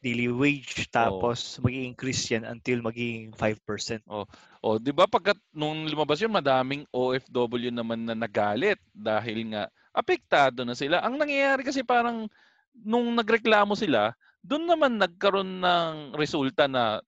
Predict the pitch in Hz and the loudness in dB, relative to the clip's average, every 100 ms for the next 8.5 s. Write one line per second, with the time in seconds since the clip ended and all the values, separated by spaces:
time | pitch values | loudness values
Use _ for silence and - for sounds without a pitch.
0 | _ _ _ _ _ - 117 113 117 104 | _ _ _ _ _ -4 -4 0 2 2
1 | 110 135 113 92 101 98 92 - _ 147 | 2 2 0 0 -2 -4 -6 -10 _ -4
2 | 127 117 117 143 117 117 113 110 110 110 | 0 0 0 0 0 0 0 0 -2 -4
3 | 107 104 98 95 _ _ _ _ 131 127 | -6 -8 -12 -18 _ _ _ _ -2 0
4 | 123 143 123 117 123 117 117 113 110 104 | 0 0 -2 0 -2 0 -2 -4 -6 -8
5 | 101 104 101 _ _ _ 113 117 113 110 | -12 -16 -20 _ _ _ -6 -4 -6 -8
6 | 123 120 127 120 117 120 110 101 131 139 | -10 -8 -6 -6 -6 -6 -6 -8 -6 -6
7 | 107 95 113 - _ _ _ _ _ 127 | -4 -4 -6 -10 _ _ _ _ _ -2
8 | 127 123 117 110 110 | 0 0 -2 -6 -10